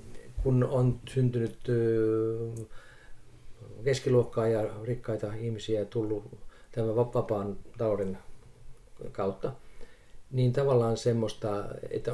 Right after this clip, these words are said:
että me ei olla niinku, e-, että niinku selvästi i-, siis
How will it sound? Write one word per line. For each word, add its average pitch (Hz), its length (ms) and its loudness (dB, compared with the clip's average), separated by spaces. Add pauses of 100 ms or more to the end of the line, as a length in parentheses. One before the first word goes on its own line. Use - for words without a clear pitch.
että 127 220 0
me 131 180 6
ei 143 140 10
olla 120 180 8
niinku, 117 460 2 (1300)
e-, - 280 -6
että - 160 -4
niinku 135 140 0
selvästi 139 500 10 (140)
i-, - 200 -8 (560)
siis - 440 -8